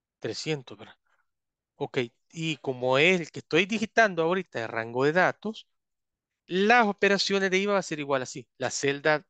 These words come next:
tal y dos por el trece por ciento. Entonces aquí vas a ir celda por celda, mira. Y copiar, ¿verdad? Porque la fórmula va a ser igual para todos.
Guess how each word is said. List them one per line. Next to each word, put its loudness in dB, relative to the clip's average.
tal 2
y -8
dos -2
por -2
el -14
trece -12
por -16
ciento. -14
Entonces 4
aquí 2
vas 4
a 4
ir 2
celda 0
por -8
celda, 4
mira. -14
Y 0
copiar, 4
¿verdad? -2
Porque -6
la -6
fórmula -4
va -4
a -16
ser -12
igual -10
para -12
todos. -4